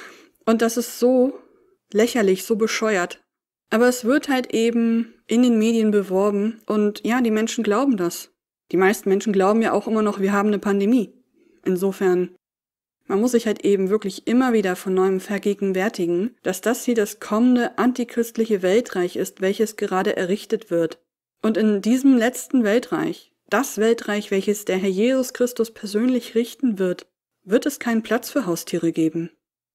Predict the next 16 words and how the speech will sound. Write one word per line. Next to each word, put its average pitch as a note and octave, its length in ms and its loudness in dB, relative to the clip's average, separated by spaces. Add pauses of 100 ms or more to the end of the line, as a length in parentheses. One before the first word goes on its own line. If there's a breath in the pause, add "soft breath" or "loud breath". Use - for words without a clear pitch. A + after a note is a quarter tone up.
Es - 160 -6
wird A3 160 4
keinen G#3+ 240 -2
Platz A#3 300 -2
für - 160 -4
Liebe A3+ 320 2
geben, F#3+ 400 -2 (360 loud breath)
für - 160 -2
Barmherzigkeit. G3 840 -2 (480)
Das A#3+ 260 -2
wird A3+ 280 0
alles B3 520 -2 (400)
entsorgt D#3 480 -2
werden, E3 300 -2
ja, E3+ 220 -2 (260)
wirklich. F#3 500 -6